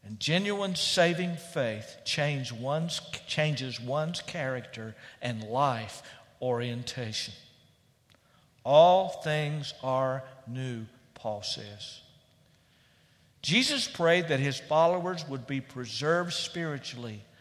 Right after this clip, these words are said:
that they would persevere through the horrendous years that lay ahead. He said, "I have given, I give them eternal life, and they shall"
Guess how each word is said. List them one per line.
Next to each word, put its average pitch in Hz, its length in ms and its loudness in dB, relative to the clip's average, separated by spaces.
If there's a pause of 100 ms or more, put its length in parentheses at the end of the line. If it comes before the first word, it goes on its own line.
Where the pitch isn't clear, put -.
(300)
that - 240 -2
they 202 280 8
would 175 280 -2
persevere 165 680 -2
through 139 220 -8
the 127 160 -4
horrendous 170 720 -4
years 127 540 -4
that 131 260 -4
lay 147 520 2 (280)
ahead. 170 480 -2 (1200)
He 220 160 4
said, 233 300 6
"I 220 220 6
have 196 340 4
given, 202 340 -2
I 196 140 8
give 208 320 -2
them 202 180 -4
eternal 226 680 -2
life, 175 600 2
and 143 160 -2
they 175 160 4
shall" 160 240 -2